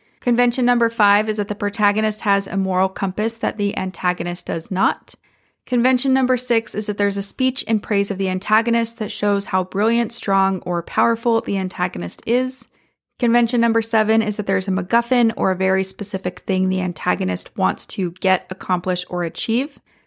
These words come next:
Convention number eight is that there are sidekicks who help the protagonist save the victim or victims. Convention number nine is that there's at least one mentor figure who gives the protagonist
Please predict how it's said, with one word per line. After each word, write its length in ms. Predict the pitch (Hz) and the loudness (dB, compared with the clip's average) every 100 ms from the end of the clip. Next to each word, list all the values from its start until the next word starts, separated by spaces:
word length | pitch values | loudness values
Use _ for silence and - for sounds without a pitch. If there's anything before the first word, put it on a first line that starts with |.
| _ | _
Convention 480 | - 226 233 226 233 | -2 2 4 4 4
number 260 | 226 214 - | 4 4 2
eight 220 | 196 247 | 4 2
is 140 | - 214 | 0 -2
that 140 | 208 | 0
there 140 | 202 185 | 4 2
are 40 | |
sidekicks 640 | 180 196 185 - 220 208 - | 2 2 0 0 -2 -2 -4
who 100 | 196 | 0
help 340 | 214 196 - | 0 -2 -2
the 80 | 202 | -6
protagonist 680 | 202 190 185 180 180 175 - | -4 -2 0 0 -2 -2 0
save 300 | 185 180 185 | 0 0 -2
the 80 | 170 | -4
victim 440 | 170 - 180 175 - | -4 -2 -2 -2 -4
or 120 | 160 | -4
victims. 680 | 170 - - 269 285 - - _ _ _ _ | -4 -4 -2 0 0 -2 -6 _ _ _ _
Convention 460 | 254 233 247 240 247 | 0 4 4 4 2
number 240 | 240 240 | 4 4
nine 360 | 214 208 208 202 | 4 4 4 2
is 120 | 202 | 0
that 100 | 208 | 2
there's 200 | 208 190 | 2 2
at 120 | - | -2
least 320 | 196 220 220 | 0 0 0
one 320 | 196 196 190 | 0 0 2
mentor 340 | 175 175 - 196 | 0 -2 -2 -2
figure 440 | 214 208 226 233 233 | 0 2 2 2 0
who 80 | 208 | -4
gives 380 | - 202 208 226 | 0 0 0 -4
the 60 | |
protagonist 800 | 226 214 208 190 190 190 185 - | -4 -6 -2 -2 0 -2 -4 -6